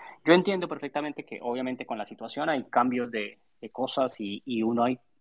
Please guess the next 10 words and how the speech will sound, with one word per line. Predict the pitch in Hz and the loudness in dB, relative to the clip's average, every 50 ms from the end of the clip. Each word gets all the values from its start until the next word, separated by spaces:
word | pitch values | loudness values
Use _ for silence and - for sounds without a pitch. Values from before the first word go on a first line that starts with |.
| _ _ _ _ _ - | _ _ _ _ _ 0
leyendo | 127 123 123 120 127 139 139 139 139 135 | 2 4 4 8 8 10 10 8 6 4
entre | 131 120 - 120 | 2 0 -2 -2
líneas | 110 127 120 120 120 117 120 | -2 -2 -2 -2 -2 -4 -4
se | - 107 | -4 -4
da | 98 98 - | -4 -4 -2
cuenta | 123 117 113 - 117 | -4 -4 -4 -4 -2
la | 113 107 - | -2 -2 -4
tensión | - 98 101 - - 143 139 135 131 127 123 117 | -6 -12 -12 -6 -2 0 0 2 2 2 0 -2
y | 117 110 | -4 -6
demás. | 107 110 131 156 160 139 - | -4 -2 0 0 0 0 -4